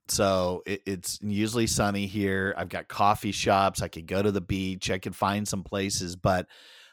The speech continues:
there's nothing better than going somewhere where it's totally designed in such a way that you're locked down, you're by yourself for a week. And sometimes the first day is reading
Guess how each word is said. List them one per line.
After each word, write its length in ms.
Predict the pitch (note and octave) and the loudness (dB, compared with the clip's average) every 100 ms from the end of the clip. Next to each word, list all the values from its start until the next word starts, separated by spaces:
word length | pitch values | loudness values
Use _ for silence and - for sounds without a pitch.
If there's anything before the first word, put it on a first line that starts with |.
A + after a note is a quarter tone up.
| _ | _
there's 240 | A#2 G#2 G2 | 2 2 0
nothing 560 | G#2+ A2+ - A#2+ G#2 | 0 0 2 -2 0
better 360 | G2 G2 G2 F2+ | 0 2 2 0
than 460 | F#2 F#2 F2+ F2+ F2 | -4 -4 -4 -8 -4
going 320 | G2+ G#2+ A2 | -2 -2 -2
somewhere 800 | - G#2 G2 G2 F#2 F#2 F2+ - | -2 -2 -2 -2 0 0 -2 -4
where 320 | G2 G2 F#2+ - | -4 -2 -2 -4
it's 240 | G2+ - - | -6 -6 -10
totally 480 | - B2+ C#3 C3 | -6 -4 -2 -2
designed 720 | F#2+ F2+ F#2 F2 F#2 F#2 G2 F#2+ | -2 -4 -6 -4 -4 -2 -4 -6
in 80 | |
such 280 | F2 G2 - | -6 -6 -6
a 40 | F#2 | -6
way 360 | F#2 F#2+ E2+ | -4 -2 -4
that 180 | E2 F#2 | -6 -8
you're 220 | F#2+ F#2 | -6 -6
locked 400 | F2 F#2+ A2 - | -4 -4 -4 -4
down, 380 | G#2 F#2 F2+ F2+ | -4 -2 -4 -4
you're 120 | F#2 | -8
by 280 | E2 F#2 F#2+ | -4 -4 -2
yourself 520 | G2+ G2+ - F#2 F2+ | -4 -6 -2 -2 -2
for 140 | - F#2 | -4 -6
a 60 | |
week. 360 | E2+ G2+ F#2 - - - - - | -2 -2 -4 -6 -20 -20 -20 -10
And 100 | C3 | -6
sometimes 520 | A#2+ G3+ C4 G#3+ C#3 - | -2 0 2 0 -2 -4
the 100 | A2 | -4
first 360 | C3 B2 - | 0 0 0
day 280 | G#2+ A2 B2+ | 0 2 4
is 380 | G2 F#2 F#2+ - | 2 0 -4 -8
reading 580 | G2+ A2 A#2+ A#2+ A#2 A2 | -6 -2 0 0 0 -6